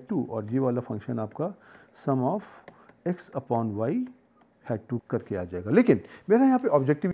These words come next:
ये बिल्कुल भी नहीं है कि हमको इसको कंप्यूट करना है। हम इन दो बहुत ही, अ, छोटे से उदाहरण के द्वारा हम आपको आर प्रोग्रामिंग के स्टेप सिखाना चाहते हैं।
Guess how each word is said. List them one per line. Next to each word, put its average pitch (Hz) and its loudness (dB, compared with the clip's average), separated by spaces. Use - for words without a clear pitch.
ये 151 4
बिल्कुल 143 2
भी 202 0
नहीं 175 2
है 165 -2
कि 165 -4
हमको 139 -2
इसको 151 0
कंप्यूट 147 2
करना 101 -4
है। 87 -6
हम 220 4
इन 214 4
दो 220 8
बहुत 220 0
ही, - -2
अ, 143 0
छोटे 165 0
से 180 -4
उदाहरण 139 0
के - -2
द्वारा 127 2
हम 180 0
आपको 170 4
आर 143 8
प्रोग्रामिंग 143 2
के 147 0
स्टेप 240 -2
सिखाना 101 -6
चाहते 90 -8
हैं। 85 -10